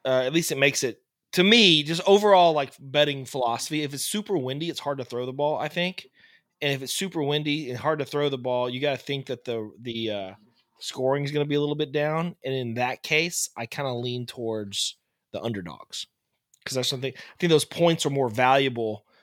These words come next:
in a lower scoring game. Like last night, we were both, I think, I, I, I know I was all over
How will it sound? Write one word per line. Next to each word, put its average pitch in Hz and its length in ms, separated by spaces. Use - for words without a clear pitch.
in 127 60
a 123 60
lower 131 260
scoring 131 260
game. 156 160
Like 147 120
last 160 240
night, 220 280
we 156 140
were 165 100
both, 170 320
I 147 60
think, 143 200
I, 131 160
I, 131 220
I 123 40
know 135 120
I 135 140
was 113 240
all 147 260
over 127 420